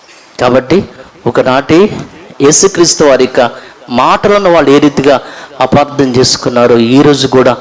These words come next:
అదే అపార్థం. ఎవరు అపార్థం అనంటే, చదువు లేని వాళ్ళు బైబిల్ని అపార్థం చేసుకుంటారు. రెండోది,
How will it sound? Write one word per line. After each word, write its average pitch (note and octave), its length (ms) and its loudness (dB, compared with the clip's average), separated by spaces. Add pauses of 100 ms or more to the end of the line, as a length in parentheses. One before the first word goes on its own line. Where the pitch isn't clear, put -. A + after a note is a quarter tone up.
(320)
అదే C3+ 240 2
అపార్థం. B2 600 -2 (640)
ఎవరు B2+ 320 0
అపార్థం D3 540 0
అనంటే, A#2+ 480 -2 (580)
చదువు D#3 300 2
లేని D3 380 2
వాళ్ళు C3+ 320 2
బైబిల్ని B2+ 540 0
అపార్థం B2 520 -2
చేసుకుంటారు. A#2 580 -4 (560)
రెండోది, A#2+ 640 0